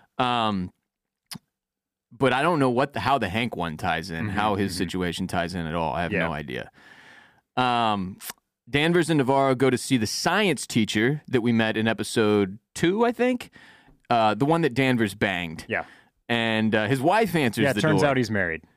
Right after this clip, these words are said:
Speaker 1: Yeah,
Speaker 2: <laughs>
Speaker 1: she's, she's not super stoked
Speaker 2: Mm-hmm.
Speaker 1: about, uh, uh, Danvers being there. She's clearly aware of the affair that took place.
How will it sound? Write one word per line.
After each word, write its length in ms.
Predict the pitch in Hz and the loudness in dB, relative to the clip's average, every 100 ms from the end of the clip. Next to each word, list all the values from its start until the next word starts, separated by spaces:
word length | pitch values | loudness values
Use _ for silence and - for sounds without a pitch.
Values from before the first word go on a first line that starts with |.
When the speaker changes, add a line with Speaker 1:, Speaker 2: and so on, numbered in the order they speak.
| _ 131 | _ 0
Speaker 1:
Yeah, 540 | 170 180 135 101 101 | 2 2 2 0 -2
Speaker 2:
<laughs> 20 | |
Speaker 1:
she's, 460 | - 190 208 147 - 147 123 - _ | -2 2 0 0 -10 -12 -14 -14 _
she's 320 | - - 214 180 | -8 0 2 4
not 260 | 202 185 | 2 0
super 280 | - 180 151 | 0 0 0
stoked 520 | - - 139 170 - 117 | 0 2 2 2 -2 -6
Speaker 2:
Mm-hmm. 100 | 123 | -2
Speaker 1:
about, 500 | 117 131 131 120 - | 2 2 2 0 0
uh, 440 | 131 123 120 117 - _ - | 2 2 2 0 -4 _ -4
uh, 300 | 120 117 107 | 0 0 0
Danvers 520 | 101 131 131 123 113 | 0 0 2 2 0
being 340 | 107 123 127 | 0 2 4
there. 320 | 123 127 165 190 | 4 4 2 0
She's 240 | - 113 | -4 -4
clearly 280 | - 139 123 | 0 2 4
aware 440 | 110 113 117 123 | 2 2 2 2
of 100 | 127 | 0
the 100 | 110 | 2
affair 400 | 123 - 127 123 | 0 0 0 2
that 160 | 131 131 | 0 0
took 200 | - 131 | -2 -4
place. 540 | - 135 160 190 - | 0 2 2 -2 -8